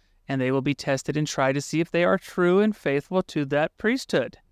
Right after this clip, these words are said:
And if they are true and faithful in a few things, operating in function of priestess in their life, they will be called up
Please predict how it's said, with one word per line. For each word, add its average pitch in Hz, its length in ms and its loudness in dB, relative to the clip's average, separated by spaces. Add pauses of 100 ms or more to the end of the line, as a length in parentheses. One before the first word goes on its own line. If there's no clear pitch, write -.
(1080)
And 135 180 -2
if 127 120 -4
they 147 160 4
are 160 80 6
true 175 260 0
and 156 120 0
faithful 160 480 0
in 143 120 0
a 135 100 -2
few 247 300 -2
things, 120 680 -6 (460)
operating 147 520 4
in 131 100 0
function 139 400 -2
of 120 160 -4
priestess - 640 -4 (300)
in 143 120 0
their 127 140 2
life, 120 400 -2 (420)
they 139 380 4
will 151 140 2
be 135 160 0
called 135 400 2
up 123 200 0